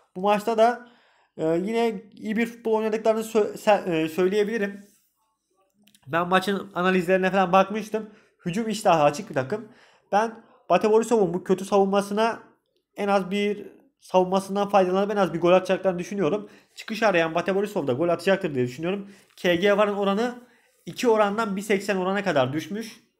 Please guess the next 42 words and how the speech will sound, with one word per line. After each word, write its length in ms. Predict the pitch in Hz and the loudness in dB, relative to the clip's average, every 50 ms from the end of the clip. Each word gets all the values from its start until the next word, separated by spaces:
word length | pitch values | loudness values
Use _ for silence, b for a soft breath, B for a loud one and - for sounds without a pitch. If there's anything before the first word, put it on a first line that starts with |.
| _ _ _ _ _ _ _ | _ _ _ _ _ _ _
Oranı 280 | - 156 165 180 165 147 | -4 -2 0 0 0 -2
iki 240 | 139 143 - 202 196 | -4 -6 -4 -4 -4
idi 160 | 160 143 131 | -2 -2 -2
ben 180 | 135 139 135 | -2 -2 -2
baktığım 320 | 143 139 139 - 175 175 160 | -2 -2 -2 -4 -6 -8 -4
zaman. 380 | 143 131 131 170 214 220 b b b b b b b b b b b _ _ - | -4 -4 -2 -4 -4 -6 b b b b b b b b b b b _ _ -12
Ee, 280 | - 139 131 131 147 170 | -8 -6 -4 -4 -6 -6
bir 60 | 196 | -4
seksen 300 | - 220 202 202 202 185 | -2 0 0 0 0 -2
oranı 240 | 185 196 202 196 175 | 0 0 0 2 4
var. 200 | 175 185 175 170 | 4 4 4 4
Değerlendirmek 560 | 170 165 170 185 185 185 185 196 202 208 202 | 4 4 4 2 0 0 -2 -4 -4 -6 -6
isteyen 160 | - - 170 | -6 -6 -4
arkadaşlarımız 640 | 160 156 151 160 156 151 151 160 151 175 180 165 156 | -4 -2 -2 -2 -2 -2 -4 -6 -6 -6 -6 -6 -6
bunu 140 | 185 185 165 | -6 -2 0
da 100 | 156 139 | 0 2
değerlendirebilirler. 1000 | 143 160 170 175 180 180 175 185 175 156 143 165 196 202 190 175 185 196 190 b b b b b b b b _ | 2 2 2 2 0 -2 -2 -2 -2 -2 -2 -2 -2 -2 0 0 0 0 -2 b b b b b b b b _
Dediğim 220 | 190 185 214 214 208 | -4 -4 -4 -4 -2
gibi 120 | 202 202 | -2 0
hangi 260 | 202 214 214 208 208 | 0 0 0 -2 0
maç 180 | 202 196 190 202 | 0 0 0 -2
kafasına 360 | 202 180 196 190 196 196 202 | 0 0 0 0 0 0 -2
yatıyorsa 320 | 208 202 226 220 - 185 | -2 0 0 -2 -2 -2
onu 120 | 175 175 170 | -4 0 2
değerlendirirse 560 | 185 185 185 196 196 190 190 170 147 143 139 | 4 4 4 4 0 -2 -4 -4 -6 -4 -2
daha 180 | 175 180 180 175 | 0 2 2 2
iyi. 160 | 180 220 220 - - - _ _ _ _ _ _ _ _ _ _ _ _ - - - | 0 -2 -6 -10 -16 -20 _ _ _ _ _ _ _ _ _ _ _ _ -20 -20 -16
Kimseyi 360 | - - 202 - - 196 180 | -14 -12 -10 -2 0 0 2
zorlamıyoruz 560 | 165 160 165 165 180 190 180 180 156 127 127 139 | 2 2 2 4 2 2 2 0 -2 -2 -2 -2
dediğim 280 | 139 147 170 175 156 | -2 -2 -2 -2 -2
gibi. 340 | 127 127 165 202 196 B B B B B B | -4 -4 -4 -6 -8 B B B B B B
İsteyen 360 | 208 190 190 - - 190 185 190 | -10 -8 -6 -2 -2 0 0 0
istediği 300 | 190 - 190 180 202 190 | -2 -4 -4 -2 -2 -2
maçı 260 | 175 147 135 - 127 | -2 -2 -2 -2 0
alıp 220 | 143 185 185 - | 0 0 -2 -4
kafasına 340 | - 175 170 165 165 175 180 | -2 -2 -2 -2 -4 -4 -4
yatıyorsa 360 | 175 170 185 160 143 151 147 | -4 -2 -2 -2 -2 -2 -4
biz 80 | 156 156 | -2 0
zaten 320 | 170 165 151 160 156 156 | 0 0 2 0 -2 -4
burada 140 | 156 147 135 | -4 -6 -6
analizlerini 460 | 131 135 147 143 139 151 160 165 180 | -6 -4 -4 -4 -2 -2 -4 -4 -4
anlatıyoruz. 500 | 170 147 127 120 127 143 147 214 220 - | -4 -4 -4 -4 -6 -6 -6 -6 -8 -12